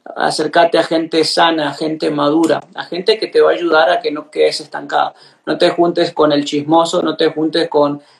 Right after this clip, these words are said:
con aquel inmaduro que, eh, te va a condenar, te va a criticar. Eh, por eso hay mucha gente que no quiere abrirse,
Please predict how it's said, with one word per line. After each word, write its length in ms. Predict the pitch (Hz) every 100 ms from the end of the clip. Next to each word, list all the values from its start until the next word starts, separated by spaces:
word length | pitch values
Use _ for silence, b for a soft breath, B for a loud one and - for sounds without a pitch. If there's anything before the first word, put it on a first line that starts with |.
| _
con 200 | 156 151
aquel 440 | 151 165 165 165 -
inmaduro 640 | 160 156 151 160 170 170
que, 440 | 170 147 143 143 - _
eh, 220 | 151 147
te 100 | 147
va 120 | 147 151
a 60 |
condenar, 580 | 156 147 143 151 165 170
te 100 | 156
va 80 | 156
a 40 |
criticar. 640 | - 147 147 147 190 185 - _ _ 139
Eh, 380 | 143 143 139 147
por 140 | 170
eso 160 | 202 202
hay 60 |
mucha 280 | 190 190 190
gente 260 | 180 190 190
que 80 | 170
no 120 | 170
quiere 220 | 175 156
abrirse, 540 | 151 160 214 - -